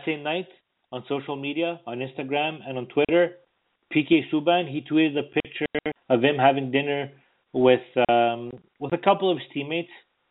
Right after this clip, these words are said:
in a restaurant in Denver. There's a big table. I would say there's about ten players on there. There was players like, uh, Lucas Lesio, Dale Weiss was, uh, on a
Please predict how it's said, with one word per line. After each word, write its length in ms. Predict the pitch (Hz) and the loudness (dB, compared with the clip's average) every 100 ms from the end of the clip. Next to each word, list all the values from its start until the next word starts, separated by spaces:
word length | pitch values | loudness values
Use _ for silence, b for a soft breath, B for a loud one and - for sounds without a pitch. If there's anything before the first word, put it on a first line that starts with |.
| - | -10
in 100 | 131 | -2
a 60 | 123 | 2
restaurant 420 | 135 135 135 131 | 2 0 -4 -4
in 120 | 123 | 0
Denver. 500 | 127 143 147 160 143 _ _ _ | 0 0 -2 -2 -4 _ _ _
There's 140 | - 127 | -6 0
a 40 | |
big 240 | 127 143 143 | 2 2 2
table. 420 | 139 143 147 143 | 0 2 0 2
I 40 | |
would 100 | 127 | 0
say 100 | 135 | 0
there's 120 | 131 | -2
about 260 | 120 127 123 | 2 0 0
ten 180 | 139 127 | -6 -6
players 340 | 131 127 123 120 | 0 2 2 0
on 180 | 123 | -2
there. 260 | 123 123 120 _ _ _ _ - | -2 -4 -6 _ _ _ _ 0
There 80 | 120 | 2
was 120 | 113 - | 2 4
players 300 | 123 120 117 | 6 6 4
like, 260 | 117 107 - - | 2 0 -2 -4
uh, 260 | 104 104 104 | 0 0 2
Lucas 320 | 117 117 117 123 | 2 2 0 4
Lesio, 580 | 131 135 135 123 127 - 113 | 4 2 0 0 -2 -8 -8
Dale 200 | 113 113 | -4 -2
Weiss 300 | 107 123 143 131 - - _ _ _ _ _ _ _ | -2 -2 -2 -6 -16 -20 _ _ _ _ _ _ _
was, 360 | 123 123 127 117 123 | -4 0 0 -2 -2
uh, 380 | 123 123 120 | -2 -2 -4
on 120 | 131 | -6
a 80 | 127 | -6